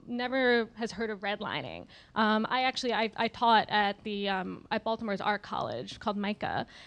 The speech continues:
and most of my students had never taken a history class, but we walk that stretch of Greenmount. And we go, we actually go from inside of Guilford, we approach it, and I don't tell them that we're gonna get to Greenmount.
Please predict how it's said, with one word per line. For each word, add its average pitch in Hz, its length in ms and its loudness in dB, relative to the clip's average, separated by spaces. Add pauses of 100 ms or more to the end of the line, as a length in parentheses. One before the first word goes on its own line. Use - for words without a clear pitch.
(140)
and 226 680 6
most 247 240 8
of 294 80 0
my 285 80 4
students 285 260 -2
had 240 120 0
never 240 260 -2
taken 262 260 0
a 226 60 2
history 240 320 2
class, - 460 -2
but 226 160 4
we 254 180 2
walk 208 640 6
that 196 160 2
stretch - 260 0
of 208 80 -6
Greenmount. - 560 -4 (360)
And 226 100 2
we 220 80 2
go, 240 400 8
we 220 120 8
actually 233 340 6
go 220 240 10
from 220 240 6
inside 247 500 6
of 190 100 -2
Guilford, 202 400 -2
we 208 80 0
approach 240 340 2
it, 202 200 0
and 226 80 -4
I 220 80 0
don't 247 180 4
tell 254 220 4
them 196 380 0 (260)
that 214 120 4
we're 214 100 4
gonna 220 200 4
get 196 200 -2
to 226 80 -2
Greenmount. 190 580 -6